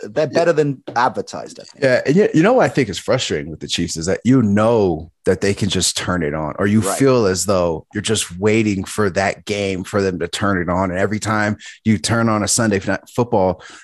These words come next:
Speaker 2: and they don't, it's not that Chiefs team, you're just so disheartened and so disappointed because it's
Speaker 1: Right.
Speaker 2: so much fun to watch.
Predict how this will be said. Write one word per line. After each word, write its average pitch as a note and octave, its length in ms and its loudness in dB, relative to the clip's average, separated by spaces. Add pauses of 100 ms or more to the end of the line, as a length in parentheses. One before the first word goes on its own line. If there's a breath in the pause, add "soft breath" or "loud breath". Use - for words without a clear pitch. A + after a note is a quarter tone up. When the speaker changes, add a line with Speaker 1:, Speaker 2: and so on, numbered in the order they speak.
(120)
Speaker 2:
and F#2 520 -2
they G2+ 240 -2 (120)
don't, B2 300 0 (260)
it's G2+ 220 -2
not A#2 300 0
that G#2+ 180 0
Chiefs A#2+ 260 -2
team, F#2+ 180 -6
you're G2 80 -6
just - 300 -2
so A#2+ 220 2
disheartened G2 520 -2
and E2 120 -8
so A2+ 200 2
disappointed G2+ 640 -2
because F#2 320 -4
it's G2+ 80 0
Speaker 1:
Right. G#2+ 160 0
Speaker 2:
so B2+ 120 2
much G#2+ 180 -4
fun A2 220 0
to E2 80 -2
watch. G2+ 420 0